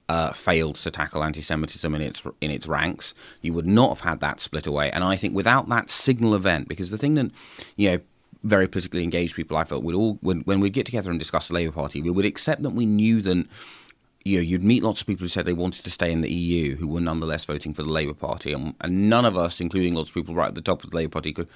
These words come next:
come up with an entirely satisfactory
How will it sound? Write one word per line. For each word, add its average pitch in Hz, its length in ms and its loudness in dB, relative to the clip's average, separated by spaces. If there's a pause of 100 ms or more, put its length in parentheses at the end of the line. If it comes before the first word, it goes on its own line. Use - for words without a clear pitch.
(200)
come 95 160 2
up 87 80 2
with 85 160 -2
an 90 80 0
entirely 120 500 2
satisfactory 80 1040 -2